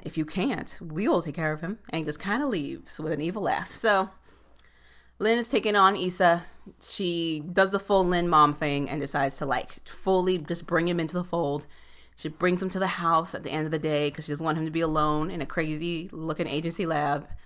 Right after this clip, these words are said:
by himself. Uh, and we learn more about his ability, but also not that much about how he's feeling. Like, every time they show this kid talking to family or friends, they immediately start to freak out and talk about how they don't wanna be around him and then leave him.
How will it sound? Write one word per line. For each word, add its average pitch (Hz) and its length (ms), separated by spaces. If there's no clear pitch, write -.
by 135 200
himself. - 600
Uh, 175 240
and 170 80
we 190 80
learn 220 160
more 196 180
about 170 280
his 151 200
ability, 139 500
but 147 380
also 202 680
not 208 240
that 233 140
much 220 140
about 190 160
how 175 120
he's 175 220
feeling. 151 460
Like, 147 160
every 226 160
time - 100
they 254 80
show 208 160
this 196 140
kid 175 260
talking 180 220
to 170 80
family 165 340
or 151 80
friends, 160 540
they 170 160
immediately 175 420
start 170 160
to 156 80
freak 156 220
out 139 260
and 143 140
talk 147 160
about 147 160
how 151 120
they 151 100
don't 156 160
wanna 156 120
be 147 140
around 139 300
him 135 300
and 147 220
then 143 160
leave 143 180
him. 165 220